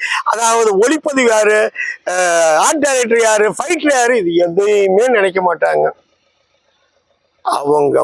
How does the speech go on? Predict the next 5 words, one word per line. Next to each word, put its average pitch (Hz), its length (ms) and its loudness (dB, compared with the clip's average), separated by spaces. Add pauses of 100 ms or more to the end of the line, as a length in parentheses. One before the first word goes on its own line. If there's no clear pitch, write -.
(120)
மனசுல 202 520 -2 (1120)
இப்படி 202 380 -2
யாரு, 233 460 4
யாரு, 226 400 2
யாருன்னு 214 560 2